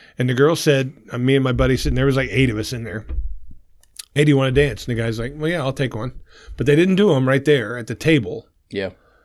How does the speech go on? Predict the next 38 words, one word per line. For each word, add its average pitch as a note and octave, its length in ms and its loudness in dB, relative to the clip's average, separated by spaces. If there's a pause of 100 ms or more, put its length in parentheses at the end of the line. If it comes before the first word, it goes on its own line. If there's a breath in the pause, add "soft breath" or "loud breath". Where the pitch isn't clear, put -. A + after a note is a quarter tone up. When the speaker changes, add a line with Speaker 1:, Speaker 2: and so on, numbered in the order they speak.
(100)
Speaker 1:
They D3 100 4
had C3+ 120 2
a C3 60 -2
little B2+ 200 0
room D#3 240 2
in C3 60 0
the B2 80 -2
back, C3 380 0
you D3 40 -2
know, B2 120 -4
like B2 180 -4
a A#2+ 60 -4
lot C#3 140 0
of A#2 60 -6
places A#2+ 400 -12
do. - 240 -20 (220)
<clears throat> F3+ 400 4
She D3+ 140 -4
goes, D#3 180 4
"You D#3+ 80 6
want D#3 200 4
the, B2 160 0 (100)
the C3 160 -6
twenty C#3 420 2
or D#3+ 120 4
the A#2+ 120 -2
thirty?" B2 600 0 (1080 loud breath)
And B2 80 -2
he B2+ 60 0
goes, B2 180 0
"Well, D3+ 200 -2
fuck C#3+ 260 -4
it, A#2+ 140 -4
just - 200 -10
give B2+ 120 -2
me B2+ 80 0
the A#2+ 120 -4
thirty." E3+ 540 -4